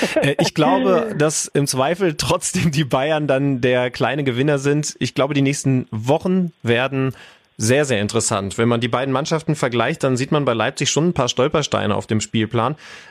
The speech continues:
Ähm, da ist jetzt Werder, ja, das kann man im Moment alles andere als Stolperstein so bezeichnen. Dann kommt ja die Champions League, aber dann auf Schalke, dann Leverkusen und dann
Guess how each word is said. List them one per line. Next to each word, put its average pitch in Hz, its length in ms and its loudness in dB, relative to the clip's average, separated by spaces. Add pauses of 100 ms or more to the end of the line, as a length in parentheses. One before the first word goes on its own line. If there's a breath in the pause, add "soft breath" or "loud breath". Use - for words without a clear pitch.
Ähm, 101 380 -2
da 104 260 -4
ist 113 240 -2
jetzt 110 220 0
Werder, 147 420 0
ja, 110 240 -2
das 120 180 -4
kann 123 140 2
man 120 80 4
im 120 80 4
Moment 117 260 4
alles 113 200 0
andere 131 220 0
als 113 120 -2
Stolperstein 131 560 0
so 143 80 -4
bezeichnen. 131 400 0
Dann 120 100 2
kommt 135 160 -2
ja 123 60 0
die 117 80 0
Champions 135 380 -2
League, 147 180 0 (240 loud breath)
aber 131 220 -2
dann 139 300 -2 (100)
auf 165 260 0
Schalke, 180 640 0
dann 147 220 2
Leverkusen 175 880 2
und - 480 -4
dann 160 320 0